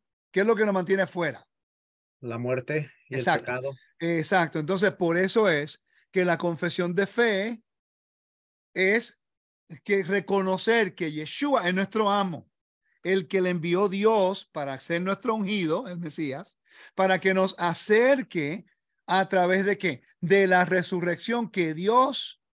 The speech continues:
Speaker 1: hizo con su Hijo. Tenemos que reconocer que la resurrección solamente lo tiene la autoridad del Padre y resucitó
Speaker 2: Ujú.
Speaker 1: a su Hijo. Yo espero que no haya argumento por eso, porque la Biblia lo dice. Ahora todo es un argumento, pero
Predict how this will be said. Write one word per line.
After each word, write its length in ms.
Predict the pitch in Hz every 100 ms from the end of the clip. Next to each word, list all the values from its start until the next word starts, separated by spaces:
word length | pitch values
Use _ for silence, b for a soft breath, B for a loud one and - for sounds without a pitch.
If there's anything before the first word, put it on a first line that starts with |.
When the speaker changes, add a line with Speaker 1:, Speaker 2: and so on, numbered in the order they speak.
| _ _ _
Speaker 1:
hizo 360 | 226 233 220
con 160 | 190 190
su 160 | 185 160
Hijo. 300 | 131 107 _ _ _ _ _ _ _ _
Tenemos 320 | 156 165 190
que 100 | 202
reconocer 720 | 196 185 196 196 170 180 - _ _ _
que 280 | 180 175 -
la 280 | 160 156 151
resurrección 840 | 175 208 220 240 - 247 226 233 _ _ _ _ _
solamente 640 | - 196 196 214 226 214 196
lo 100 | 180
tiene 320 | 190 202 208
la 80 | 185
autoridad 420 | 165 180 175 208
del 140 | 190
Padre 480 | - 170 135 113 - _
y 140 | 185
resucitó 520 | 175 175 175 151 160 214
Speaker 2:
Ujú. 40 |
Speaker 1:
a 40 |
su 160 | 190 165
Hijo. 300 | 160 123 - _ _ _ _ -
Yo 80 |
espero 260 | 139 185 202
que 100 | 175
no 60 | 160
haya 160 | 170
argumento 440 | 180 170 160 156 170
por 160 | 156
eso, 160 | 160 196
porque 160 | 180
la 120 | 147 139
Biblia 240 | 147 180
lo 100 | 156
dice. 280 | 156 151 135
Ahora 280 | 127 156 160
todo 180 | 180 185
es 60 |
un 120 | 185
argumento, 500 | 185 180 175 185 170
pero 260 | 165 143 123